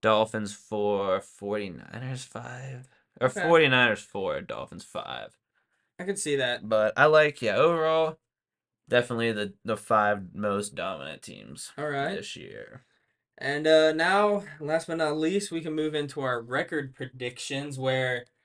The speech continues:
Speaker 2: this week I went six and seven, and Vinny goes seven and six
Speaker 1: Ugh.
Speaker 2: to move Vinny up to seventy-four and thirty-one and me to sixty-five and forty.
Speaker 1: Ugh.
Speaker 2: Almost, I need to make up ten games now, so.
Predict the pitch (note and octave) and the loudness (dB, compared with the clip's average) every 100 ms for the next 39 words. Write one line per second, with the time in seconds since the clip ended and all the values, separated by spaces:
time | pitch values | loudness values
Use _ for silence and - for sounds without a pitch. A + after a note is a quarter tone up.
0 | _ _ _ _ _ C#3 C#3 D3 D3 C#3 | _ _ _ _ _ -2 0 0 0 0
1 | - B2+ B2+ D#3+ D3+ C#3+ - - - - | -2 -2 2 2 2 0 -4 -4 -4 0
2 | D3 F#3+ - D3+ C3+ C3 - C#3 C#3 A#2+ | 2 2 -2 -4 -4 -6 -4 -2 -2 -8
3 | A#2+ - B2 B2+ C3+ C#3 C3 B2+ - - | -10 -10 -10 -6 -4 -2 -2 -2 -4 -2
4 | B2 B2 C3 B2 - - - D3 E3+ C#3 | -2 -2 -4 -6 -6 -6 -6 -4 0 0
5 | A#2+ E2 - - - _ _ _ _ - | 0 -4 -8 -8 -10 _ _ _ _ -2
6 | C#3+ C#3 C3 B2+ B2 - C3 C3+ C#3 C3+ | 2 4 2 -2 -6 -10 -4 0 0 0
7 | A2+ A#2+ C#3+ F3 E3 D3+ C#3 - C#3+ C#3+ | -6 -4 -2 0 -2 -2 -6 -2 0 0
8 | C3+ C3+ C3+ C3 C3 B2+ B2 A#2+ A#2+ B2 | -2 -2 -4 -2 -2 -4 -6 -10 -8 -8
9 | B2+ B2+ A#2+ A2 - A#2+ A#2 B2 A#2 A#2 | -6 -6 -8 -8 -8 -8 -8 -12 -10 -8
10 | A2+ A2 - B2+ B2+ B2+ B2 A2 F#2 - | -8 -12 -12 -8 -4 -2 -2 -2 -4 -12
11 | _ _ C#3+ D#3 D3+ - - _ _ _ | _ _ -4 0 0 0 -12 _ _ _
12 | C3+ D3+ D#3+ D3+ D3 C3+ C3 - B2+ C3+ | 0 0 0 -2 0 0 -4 -8 -4 -4
13 | C3 B2 B2 - - - - - - A#2+ | -6 -8 -10 -14 -16 -14 -14 -14 -10 -10
14 | - | -10